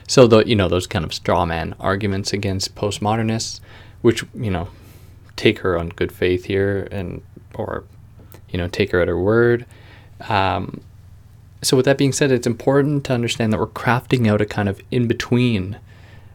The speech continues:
uh, the postmodern type movements or the post-structuralist critiques and those of, you know, the humanism or the anti-humanism implicit in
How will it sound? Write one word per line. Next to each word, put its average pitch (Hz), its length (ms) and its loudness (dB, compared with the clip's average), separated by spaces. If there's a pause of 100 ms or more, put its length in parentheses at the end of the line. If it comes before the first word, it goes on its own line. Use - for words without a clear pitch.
(360)
uh, - 420 -6
the 131 140 -10
postmodern 113 960 0
type 113 220 -2
movements 110 520 -2
or - 40 -6
the - 100 -14
post-structuralist - 1120 -2
critiques - 640 -4 (1000)
and 127 260 4
those 117 300 4
of, 110 400 -4 (680)
you 113 120 0
know, 98 100 2
the 95 80 0
humanism 104 880 0 (880)
or 120 60 2
the 110 180 -2
anti-humanism 104 720 0
implicit 98 480 -2
in 95 260 -4